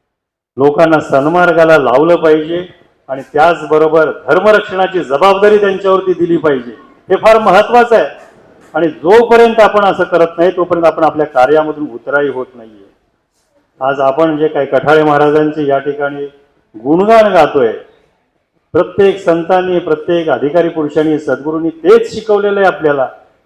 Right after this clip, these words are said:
समर्थ रामदास स्वामी सुद्धा अध्यात्म करत होते, परंतु तुम्ही जर पाहाल तर त्यांच्या कोबडीमध्ये सुद्धा शस्त्र होतं. त्यांच्याकडे एवढं सामर्थ्य होतं की बघितल्या बघितल्या कोणीही तिथून उडवून लावू शकत होते ते,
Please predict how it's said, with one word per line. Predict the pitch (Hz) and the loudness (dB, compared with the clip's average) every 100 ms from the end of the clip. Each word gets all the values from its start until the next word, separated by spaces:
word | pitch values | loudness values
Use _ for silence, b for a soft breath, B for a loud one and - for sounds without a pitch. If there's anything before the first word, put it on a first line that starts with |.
| - | -4
समर्थ | 151 180 190 185 | 0 2 2 2
रामदास | 151 135 170 175 185 147 | 4 2 2 2 2 2
स्वामी | 175 175 | 0 0
सुद्धा | 160 165 165 | -2 2 2
अध्यात्म | 131 - 139 160 170 | 2 2 0 2 0
करत | 165 165 | 0 0
होते, | 165 156 135 - _ _ _ - | -2 -4 -6 -8 _ _ _ -8
परंतु | 143 160 160 165 | -4 -2 -4 -6
तुम्ही | 147 156 | 0 2
जर | 160 160 | 2 2
पाहाल | 160 - 143 165 165 | 2 2 4 4 2
तर | |
त्यांच्या | 151 151 147 160 | 0 0 0 -2
कोबडीमध्ये | 151 123 143 156 156 156 | 0 -2 -2 -2 -4 -6
सुद्धा | 147 151 | -4 -4
शस्त्र | - 135 - 147 | -4 -10 -10 -10
होतं. | 131 107 98 - _ _ _ _ _ - | -8 -10 -14 -20 _ _ _ _ _ -4
त्यांच्याकडे | 135 143 170 170 | -2 0 0 2
एवढं | 165 170 | 4 4
सामर्थ्य | 165 156 147 175 185 | 2 4 4 4 4
होतं | 180 190 | 2 2
की | 185 | 2
बघितल्या | 147 143 175 180 | 2 2 2 0
बघितल्या | 160 165 170 170 | 0 -2 0 -2
कोणीही | 165 160 170 | 2 2 2
तिथून | 160 165 | -2 -6
उडवून | 160 143 165 165 | -6 -2 -2 0
लावू | 160 156 | 0 0
शकत | 147 147 | -4 -4
होते | 139 139 | -6 -8
ते, | 117 117 | -16 -20